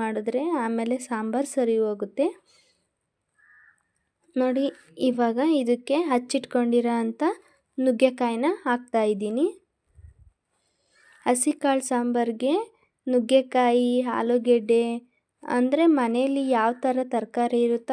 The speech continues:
ಅದನ್ನೆಲ್ಲ ಸೇರಿಸಿ ಹುಳಿ ಸಾಂಬಾರು ಮಾಡಿದ್ರೆ ತುಂಬ ಚೆನ್ನಾಗಿರುತ್ತೆ. ನಾನು ಹಸಿ ಕಾಳಾಗಿರೋದ್ರಿಂದ ನುಗ್ಗೆಕಾಯಿ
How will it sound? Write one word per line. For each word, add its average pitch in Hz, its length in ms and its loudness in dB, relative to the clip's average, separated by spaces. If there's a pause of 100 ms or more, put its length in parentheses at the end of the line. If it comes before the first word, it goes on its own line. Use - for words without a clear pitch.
ಅದನ್ನೆಲ್ಲ 220 440 -2 (140)
ಸೇರಿಸಿ 233 420 -2 (300)
ಹುಳಿ 247 200 0 (100)
ಸಾಂಬಾರು 233 420 -2
ಮಾಡಿದ್ರೆ 226 320 -2 (120)
ತುಂಬ 233 160 -2 (160)
ಚೆನ್ನಾಗಿರುತ್ತೆ. 214 760 -2 (720)
ನಾನು 262 240 2
ಹಸಿ 247 200 -2 (120)
ಕಾಳಾಗಿರೋದ್ರಿಂದ 233 800 2 (140)
ನುಗ್ಗೆಕಾಯಿ 233 540 0